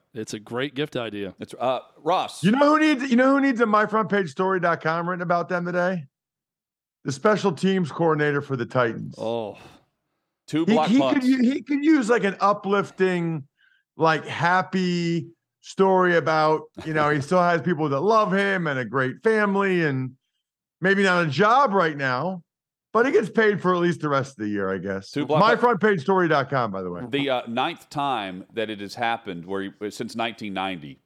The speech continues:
Speaker 2: two block punts, by a
Speaker 1: Well,
Speaker 2: team,
Speaker 1: and
Speaker 2: special teams unit in the same game.
Speaker 1: Ross, you, you know this, uh, as a special teamer at one point in your career also. Um, you can be mediocre on special teams and just kinda get by and keep your job, I think.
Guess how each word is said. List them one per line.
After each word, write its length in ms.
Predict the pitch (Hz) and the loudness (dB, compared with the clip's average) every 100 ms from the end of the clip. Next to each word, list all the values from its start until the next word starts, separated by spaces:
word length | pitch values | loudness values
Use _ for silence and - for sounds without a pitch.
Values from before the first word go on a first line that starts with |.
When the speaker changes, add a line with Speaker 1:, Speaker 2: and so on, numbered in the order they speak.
| - | -10
Speaker 2:
two 180 | 131 | -8
block 320 | 113 107 104 - | -4 -4 -4 -6
punts, 560 | 101 92 - - - _ _ _ _ 104 | -6 -6 -10 -20 -20 _ _ _ _ -4
by 80 | 101 | -2
a 80 | 95 | -2
Speaker 1:
Well, 220 | 127 135 | -2 0
Speaker 2:
team, 20 | 135 | -2
Speaker 1:
and 100 | 139 | -2
Speaker 2:
special 260 | 127 104 | -4 -4
teams 300 | 92 104 90 | -8 -8 -6
unit 220 | 92 90 | -8 -8
in 40 | 76 | -10
the 60 | |
same 220 | - 87 80 | -10 -10 -6
game. 100 | 139 | -4
Speaker 1:
Ross, 300 | 156 156 160 | -2 -4 -6
you, 160 | 180 | -6
you 160 | 156 156 | -6 -4
know 220 | 170 143 | -4 -4
this, 400 | 123 120 131 - | -4 -6 -6 -8
uh, 100 | 123 117 | -6 -4
as 260 | 123 - | -6 -6
a 80 | 143 | -6
special 480 | 135 - 165 151 147 | -8 -4 -4 -4 -6
teamer 420 | - 147 131 143 | -6 -6 -4 -6
at 80 | 131 | -6
one 220 | 127 135 | -6 -6
point 360 | 123 135 131 135 | -4 -6 -6 -8
in 120 | 127 | -6
your 140 | 127 | -6
career 320 | 135 131 131 120 | -4 -4 -2 -2
also. 520 | 120 117 113 104 95 _ _ _ _ | -6 -6 -6 -6 -10 _ _ _ _
Um, 260 | 131 139 131 | -4 -4 -4
you 180 | 139 196 | -6 -6
can 240 | 226 247 165 | -4 -6 -4
be 300 | 185 220 202 | -4 -4 -4
mediocre 760 | 175 202 196 165 185 226 269 | -6 -6 -4 -2 -4 -4 -6
on 140 | 254 240 | -4 -6
special 420 | - 233 233 233 | -4 -4 -4 -6
teams 420 | - 240 247 190 | -4 -4 -4 -6
and 80 | 160 | -4
just 180 | 175 - | -4 -4
kinda 180 | 190 | -4
get 340 | 160 127 180 131 | -4 -4 -6 -4
by 380 | 151 170 202 220 | -4 -4 -6 -8
and 240 | 202 180 | -8 -6
keep 220 | 208 196 | -6 -4
your 100 | 202 | -4
job, 380 | 165 190 196 190 | -2 -2 -4 -4
I 80 | 185 | -6
think. 420 | 190 190 202 - | -6 -8 -8 -14